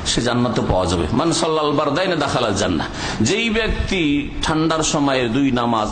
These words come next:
আসরের নামাজ আর ফজরের নামাজ পড়তে পারবে, কারণ এই সময়গুলিতে বেশি গাফিলতি মানুষের আসে, এই দুই নামাজ যারা পড়তে পারবে, দুই নামাজ পড়লে বাকি তিন তো অবশ্যই পড়বে, তাই না? ফাহু-, তা-, দাখালাল জান্নাহ, নবী সাল্লাল্লাহু আলাইহি ওয়াসাল্লাম বলছেন যে অবশ্যই জান্নাতে যাবে। যে আসর আর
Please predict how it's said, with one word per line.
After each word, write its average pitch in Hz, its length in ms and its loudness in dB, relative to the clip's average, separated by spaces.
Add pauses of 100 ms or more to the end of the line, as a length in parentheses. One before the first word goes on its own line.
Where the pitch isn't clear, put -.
আসরের 123 400 0
নামাজ 139 320 0
আর 131 120 -2
ফজরের 123 380 0
নামাজ 110 340 0
পড়তে 113 280 -2
পারবে, 208 480 0 (300)
কারণ - 140 0
এই 202 180 -2
সময়গুলিতে 277 600 -2
বেশি 220 220 -2
গাফিলতি 190 440 -2
মানুষের 165 340 0
আসে, 139 360 -2 (680)
এই 226 140 0
দুই 277 260 2
নামাজ 294 360 0
যারা 254 180 0
পড়তে 233 320 0
পারবে, 208 280 -2
দুই 247 200 0
নামাজ 254 320 0
পড়লে 262 180 0
বাকি 220 240 -2
তিন 240 220 -2
তো 240 80 0
অবশ্যই 208 380 0
পড়বে, 120 200 0
তাই 196 140 -2
না? 277 80 0 (1000)
ফাহু-, 185 320 0 (140)
তা-, 170 180 0 (420)
দাখালাল 156 460 0
জান্নাহ, 131 320 0
নবী 147 100 0
সাল্লাল্লাহু 165 80 -2
আলাইহি - 0 -
ওয়াসাল্লাম 151 80 0
বলছেন 151 260 0
যে 156 160 0 (140)
অবশ্যই 117 320 -2
জান্নাতে 90 380 -2
যাবে। 71 160 -2 (680)
যে 127 200 2
আসর 117 420 0
আর 143 60 -2